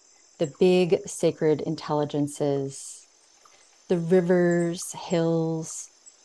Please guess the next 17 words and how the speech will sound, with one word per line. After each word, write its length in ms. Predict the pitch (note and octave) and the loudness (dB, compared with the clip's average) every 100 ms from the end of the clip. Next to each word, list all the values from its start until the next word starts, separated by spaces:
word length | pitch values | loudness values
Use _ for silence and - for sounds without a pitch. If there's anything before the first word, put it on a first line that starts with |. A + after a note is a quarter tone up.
| - | -10
trees, 920 | - F#3 E3+ E3 D#3+ D#3+ - - - _ _ - | 0 2 2 0 -2 -6 -8 -14 -18 _ _ -10
clouds, 920 | - C#3+ C#3+ C#3+ D3+ - - - - - _ _ _ _ _ - | -2 0 0 -2 -6 -14 -16 -18 -20 -20 _ _ _ _ _ 0
that 100 | A3 | 2
we 100 | A#3 | 4
don't 240 | A#3 A#3+ | 4 4
just 420 | A#3 A3 - - - | 2 0 -2 -14 -10
live 480 | F3+ F#3 F#3+ F#3 D#3+ - | -2 4 4 4 2 -4
with, 600 | E3 E3+ D3 - - - _ _ _ | 0 2 2 -2 -20 -20 _ _ _
but 160 | D#3 D#3 | -8 -6
live 460 | D#3 E3 D#3+ D#3 - | -2 -2 -2 -6 -10
in. 440 | C#3 C3+ A#2 C3+ C#3 _ _ _ _ - _ _ _ - - _ _ _ _ _ | -8 -8 -8 -10 -14 _ _ _ _ -20 _ _ _ -20 -20 _ _ _ _ _
So 160 | - B3 | -6 0
just 240 | C#4 C4+ | 0 2
taking 320 | D4+ C#4+ B3+ | 2 6 8
a 60 | A3+ | 8
moment 640 | F#3+ F3 D#3+ C#3+ C#3+ - | 8 8 8 8 6 2
with 680 | F3 D3 C#3+ C#3 - - | 2 4 4 2 -8 -20